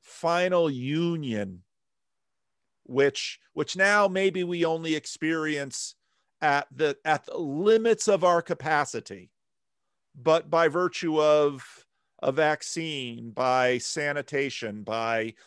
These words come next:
irrigation, by, you know, all of the stuff that is happening in technology, that is happening in culture,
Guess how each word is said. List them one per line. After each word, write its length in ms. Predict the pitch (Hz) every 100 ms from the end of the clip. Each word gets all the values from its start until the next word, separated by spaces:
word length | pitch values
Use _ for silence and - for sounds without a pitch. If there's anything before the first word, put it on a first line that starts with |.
| _ -
irrigation, 920 | 147 147 135 135 131 127 - 101 101
by, 580 | 120 123 127 123 120 107 _ _ _
you 120 | 127
know, 140 | 131 131
all 460 | 151 175 214 220
of 180 | 214 151
the 100 | 160
stuff 520 | - - 165 160 -
that 420 | 143 135 123 120 - _ _ -
is 140 | 127
happening 480 | 151 151 156 135 127
in 120 | 117
technology, 960 | 104 113 - 135 151 147 143 123 139
that 140 | 127 110
is 120 | 104
happening 440 | 117 113 117 107
in 120 | 110 107
culture, 520 | - 135 - 123